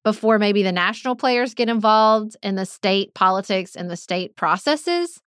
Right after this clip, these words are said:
I don't know. I don't know. But I mean, it, it is a political liability. There's no doubt about that. And I think it will be a political liability in the presidential race, for sure,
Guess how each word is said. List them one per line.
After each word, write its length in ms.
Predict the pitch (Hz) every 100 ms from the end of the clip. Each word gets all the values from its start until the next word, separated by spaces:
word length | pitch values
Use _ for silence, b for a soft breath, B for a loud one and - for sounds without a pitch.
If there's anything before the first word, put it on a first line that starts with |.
| -
I 60 | 208
don't 120 | 302
know. 320 | 233 214 - _ _ -
I 120 | 220
don't 120 | 254
know. 260 | 247 226 180
But 120 | 208
I 80 | 214
mean, 160 | 220 220
it, 180 | 226
it 100 | 254
is 160 | 285 302
a 40 |
political 360 | 302 294 302 269
liability. 480 | 254 220 240 240 180
There's 160 | 180
no 100 | 240
doubt 220 | 226 214 233
about 220 | 185 -
that. 400 | 208 185 151 - _ b b b b
And 140 | 190 196
I 60 |
think 200 | 196 214
it 140 | 214 190
will 140 | 190
be 160 | 196 190
a 80 |
political 400 | 180 202 196 196
liability 1080 | 180 180 175 180 185 180 185 180 180 180 170 -
in 160 | 190
the 140 | 185 190
presidential 520 | 214 214 294 - 147
race, 340 | 82 - - _
for 140 | 247
sure, 420 | 247 453 - 170